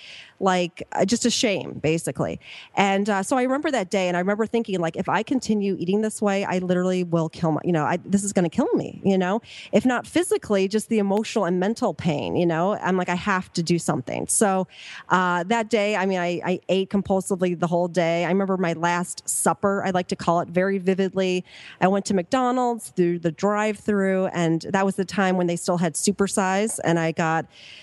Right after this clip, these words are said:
the Big Mac, a supersized fry, you know, of course, an extra large Diet Coke, and, uh, like, a McFlurry, an Oreo McFlurry or something like that for dessert. And I ate all that, and then I came home to my parents' house, and I'm like, "I ha-, I have to do something." So I just started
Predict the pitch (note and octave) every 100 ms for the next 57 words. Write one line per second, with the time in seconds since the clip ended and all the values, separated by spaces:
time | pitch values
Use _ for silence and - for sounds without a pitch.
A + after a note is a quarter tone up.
0 | - - F3+ B3+ A3 G3+ F#3 F3 F3+ -
1 | A#3 A#3+ A3 G3 - G3+ F3+ E3+ E3 D3+
2 | D3+ - F#3+ E3 - G#3+ F#3 F#3+ - G#3+
3 | - G3+ F#3 F3 - F#3 F3+ F#3+ - -
4 | G3+ D#3 D3+ A3 - F3+ F#3 G#3 F#3 -
5 | F3 E3+ E3+ - - - - - G3+ G3
6 | G3 F#3+ - - A3 G#3+ G#3 G3+ G3+ E3
7 | F3+ G#3 G#3+ G3+ F#3+ - - F#3 F3 D#3+
8 | D3+ D#3 D#3 D#3+ D3+ D3 D#3 E3 D#3+ D#3
9 | F3 D3+ - _ _ _ _ _ - -
10 | G3 - A3+ G#3+ G3 F#3+ F3+ D#3+ F#3+ F3+
11 | - G#3+ A3 G3 F3+ F3+ - E3+ G3+ F3
12 | E3 E3+ D#3+ D#3+ E3 D#3+ E3+ F3 - A#2
13 | E3+ F3+ E3+ D#3+ D#3 F3 C#3 C#3 C#3+ E3+
14 | D#3+ E3+ F3+ - F3+ E3+ E3+